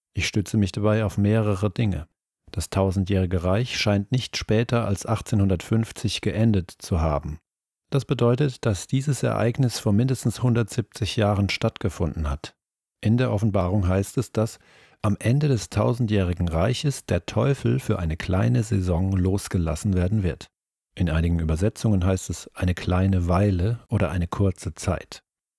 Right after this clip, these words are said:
Was könnte also eine kurze Zeit sein? Wenn das tausendjährige Reich tausend Jahre dauerte, und das wird als ein recht langer Zeitraum angesehen, was wäre dann eine kleine Zeit basierend darauf? Hundertsiebzig Jahre,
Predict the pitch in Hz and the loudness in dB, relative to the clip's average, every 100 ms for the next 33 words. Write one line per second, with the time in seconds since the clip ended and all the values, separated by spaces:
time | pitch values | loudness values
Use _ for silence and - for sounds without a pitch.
0 | _ _ _ - 98 - - 120 123 123 | _ _ _ -2 -2 -2 -2 0 2 2
1 | 113 101 107 113 - 90 85 - 107 110 | 2 2 0 -2 -2 0 0 2 2 2
2 | - 95 - 92 95 - 107 98 120 107 | -2 -4 0 0 0 -2 -4 0 2 2
3 | 71 - _ _ _ _ _ - 87 76 | 0 -6 _ _ _ _ _ -2 -2 -2
4 | - 107 110 101 90 95 90 90 95 113 | -2 0 2 2 2 2 2 0 2 0
5 | 120 - - 104 101 95 104 98 101 104 | -2 -6 0 2 2 0 0 0 0 0
6 | 104 113 113 147 127 82 78 - - - | 0 0 0 -2 -2 -2 -4 -12 -14 -8
7 | 71 - - 101 87 - 87 - 95 82 | -8 -8 -8 -4 -4 -2 -6 -4 -2 -2
8 | 80 78 - 95 107 - 104 120 98 92 | -2 -4 0 2 0 0 0 0 0 0
9 | 98 95 101 123 - - - _ 117 131 | 0 2 0 -2 -6 -20 -20 _ -2 -2
10 | 131 135 123 120 120 110 101 - 107 147 | 0 0 2 0 0 2 0 2 0 2
11 | 104 - - 87 - - - 87 80 87 | 0 -2 -4 -4 -6 -18 -4 -4 0 0
12 | 73 - 80 76 71 78 - _ _ _ | -2 -4 -4 -2 -4 -6 -14 _ _ _
13 | _ - 85 76 - 92 - 110 123 113 | _ -2 0 0 -2 -4 -2 -2 2 2
14 | 120 | 2